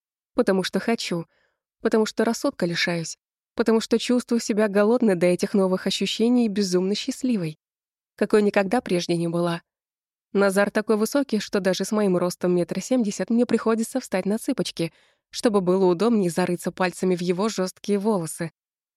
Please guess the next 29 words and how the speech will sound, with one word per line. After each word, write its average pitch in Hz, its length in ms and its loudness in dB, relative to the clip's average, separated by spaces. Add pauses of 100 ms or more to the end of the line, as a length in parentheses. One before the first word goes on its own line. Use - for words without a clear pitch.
(180)
Издаю 175 380 2
блаженный 180 420 2
стон 254 320 2
и 220 40 2
продолжаю 226 520 2
дуэль 233 280 2
с - 80 -12
его 180 240 0
языком, 185 500 -2
слыша, 226 440 -2 (340)
как 240 180 -4
шумит 202 320 -2
в 185 60 -4
ушах. 160 400 -6 (420)
Это 214 220 0
мой 208 160 4
пульс - 380 -4
срывается. 170 800 -6 (440)
Возбуждение 185 720 2
опутывает 175 520 0
тело 190 280 2
горячими 180 520 0
веревками, 214 560 0
которые 214 360 0
натягиваются 220 640 0
в - 60 -12
самых 233 380 -2
чувствительных 180 720 -6
местах. 160 500 -6